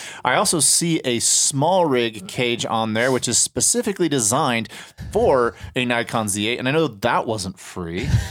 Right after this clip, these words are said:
Uh, and so why don't you tell us what else you've purchased since you spent four thousand dollars on your Nikon Z eight? What else have you purchased recently that has a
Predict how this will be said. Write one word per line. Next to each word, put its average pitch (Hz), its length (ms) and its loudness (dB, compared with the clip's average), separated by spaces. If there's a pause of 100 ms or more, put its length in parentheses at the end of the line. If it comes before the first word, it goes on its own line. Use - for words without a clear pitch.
(420)
Uh, 151 280 4 (120)
and 160 200 2
so 180 400 6
why 156 500 2
don't 214 220 0
you 208 80 0
tell 175 340 4
us 156 300 4 (140)
what 139 280 4
else 190 260 4
you've 139 220 0
purchased 127 580 2 (220)
since - 400 2
you 185 100 4
spent 165 480 2
four 160 300 2
thousand 131 720 2
dollars 117 500 2
on 110 160 2
your 107 80 0
Nikon 104 460 0
Z 107 180 0
eight? 123 140 0 (300)
What 208 140 4
else 247 200 4
have 165 180 2
you 139 300 0
purchased 156 500 2
recently 131 560 0
that 110 200 0
has 117 260 -2
a 107 80 0